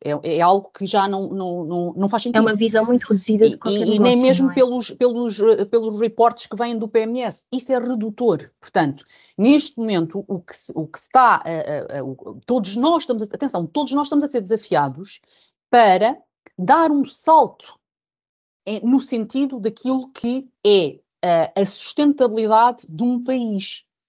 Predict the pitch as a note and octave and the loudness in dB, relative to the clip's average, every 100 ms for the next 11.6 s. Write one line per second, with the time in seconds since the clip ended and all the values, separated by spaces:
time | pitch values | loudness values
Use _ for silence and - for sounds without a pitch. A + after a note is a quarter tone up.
0 | _ _ _ _ _ _ _ - C4+ - | _ _ _ _ _ _ _ -4 -2 -2
1 | - C#4+ D4 C#4+ C#4+ - - B3+ B3 - | 0 0 0 0 0 0 -6 -6 -6 -12
2 | - A#3+ C4 - - A3+ A#3+ - C#4+ E4+ | -6 -2 -2 -4 -14 -12 -8 0 2 4
3 | C4+ A3 G#3+ - F3 F3 G3 G#3 A#3 G3+ | 2 0 -4 -4 0 0 0 -4 -2 -2
4 | - - F3 E3 E3 G#3 C#4+ - _ _ | -4 -6 -6 0 0 0 -4 -10 _ _
5 | - C4 C#4+ D4 B3+ C#4+ - - B3 G#3+ | 0 0 2 2 0 -2 -8 -4 -4 -4
6 | _ _ _ _ _ _ _ _ - A3 | _ _ _ _ _ _ _ _ -6 -6
7 | G#3 G4+ A4 F#4 C4 G#3 E3+ D#3+ E3 A3 | 0 2 2 2 0 0 0 -2 -4 0
8 | A3 A3 - G#3+ - _ G#3 G3+ G3+ A3 | 2 0 -2 -12 -18 _ 0 0 -2 -6
9 | A3 A3 A3 - G3+ E3+ E3+ D3+ G3+ - | -4 -4 -6 -8 -8 -2 0 0 -4 -12
10 | _ _ _ _ _ _ - A3 A3 G#3+ | _ _ _ _ _ _ -4 -2 -2 -4
11 | - E3 E3 E3 E3 | 0 4 4 2 -2